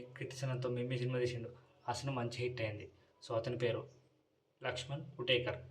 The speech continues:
So, బాలీవుడ్ డైరెక్టర్, ఇప్పుడు చావాతో ఇండస్ట్రీ హిట్ కొట్టుకుంటూ ఇప్పుడు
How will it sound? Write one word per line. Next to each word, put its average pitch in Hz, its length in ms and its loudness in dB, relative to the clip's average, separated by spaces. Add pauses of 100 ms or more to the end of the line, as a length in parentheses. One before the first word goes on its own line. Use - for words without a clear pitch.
(460)
So, 120 80 -8 (180)
బాలీవుడ్ 123 360 6
డైరెక్టర్, 117 340 2 (260)
ఇప్పుడు 123 200 -4 (140)
చావాతో 123 440 2 (640)
ఇండస్ట్రీ 135 380 0
హిట్ 120 180 -2
కొట్టుకుంటూ 131 300 -2
ఇప్పుడు - 140 -4